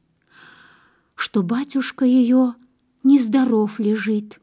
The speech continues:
и напала на неё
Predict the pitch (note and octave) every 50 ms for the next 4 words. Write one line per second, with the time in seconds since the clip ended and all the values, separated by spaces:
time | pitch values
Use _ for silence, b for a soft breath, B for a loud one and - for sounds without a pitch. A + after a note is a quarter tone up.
0 | _ _ _ _ _ _ _ _ _ _ _ _ _ _ _ _ _ _ - B3
1 | A#3 A#3 B3 B3 A#3+ A#3+ - - - E4+ E4+ E4 D#4 C#4+ C#4 C4 B3+ C4 B3 A#3+
2 | B3 B3 A#3 A#3 A3+ A3 G#3+ G#3 G#3